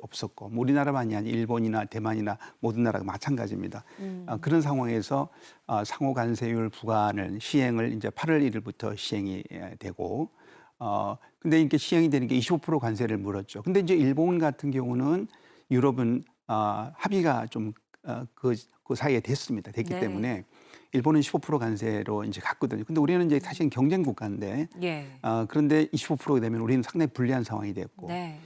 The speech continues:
Speaker 1: 이미 자동차 같은 경우는, 아, 전체적으로 수출이 조금 늘었습니다마는 대미 수출은 계속 줄었습니다. 이미
Speaker 2: 음.
Speaker 1: 벌써 이런, 아, 이 관세 후폭풍 부분들이, 아, 자동차에 영향을 미쳤었고요.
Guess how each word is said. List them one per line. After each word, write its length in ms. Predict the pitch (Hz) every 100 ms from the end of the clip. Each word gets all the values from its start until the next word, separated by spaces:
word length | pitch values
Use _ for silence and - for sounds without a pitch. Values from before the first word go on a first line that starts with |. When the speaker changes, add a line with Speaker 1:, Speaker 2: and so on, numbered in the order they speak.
| -
Speaker 1:
이미 140 | 180
자동차 340 | 147 131 156 160
같은 280 | 143 147 131
경우는, 520 | 123 113 120 151 175 - - _ _
아, 160 | 117 113
전체적으로 540 | 170 202 - 180 165 -
수출이 480 | - - - 165
조금 260 | 143 - 156
늘었습니다마는 1080 | 131 139 139 156 135 120 117 117 123 151 160 - _ _ - _
대미 280 | 131 156 220
수출은 500 | - - - 156 127
계속 260 | - 117 113
줄었습니다. 720 | - 143 117 - 107 - 131 - _ -
이미 200 | 208 180
Speaker 2:
음. 40 |
Speaker 1:
벌써 360 | 139 117 139 120 - - - -
이런, 340 | 123 120 120
아, 220 | 117 117 123
이 320 | 120 120 113
관세 280 | - - 135
후폭풍 800 | 139 190 156 - 131 113 110 110
부분들이, 800 | 107 110 107 101 107 117 110 113 _ _ _
아, 140 | 110 110
자동차에 800 | 107 143 135 120 107 110 107 110
영향을 340 | 117 135 123
미쳤었고요. 880 | 113 - 185 - 98 - 90 90